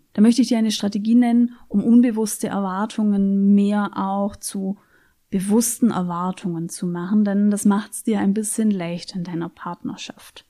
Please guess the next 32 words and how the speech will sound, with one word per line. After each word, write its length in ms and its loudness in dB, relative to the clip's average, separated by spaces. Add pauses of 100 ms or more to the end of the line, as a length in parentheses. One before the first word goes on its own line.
(560)
Wenn 160 -2
du 80 -4
unbewusste 720 4
Erwartungen 920 -2
an 140 2
den 160 0
Partner 420 -2
und 180 -2
die 60 -6
Partnerschaft 800 -8
offenlegen 500 0
möchtest, 460 -6
dann 240 0
bedeutet 460 -6
das 160 -6
letztendlich, 440 -4
dass 180 -16
du 140 -4 (320)
ganz 220 -2
viel 160 -2
reflektieren 800 2
musst. 420 -10 (320)
Du 80 -4
musst 220 -2
ganz 240 -2
viel 140 4
den 140 4
Blick 260 0
auf 180 -8
dich 180 -4
selbst 600 -4
lenken. 600 -6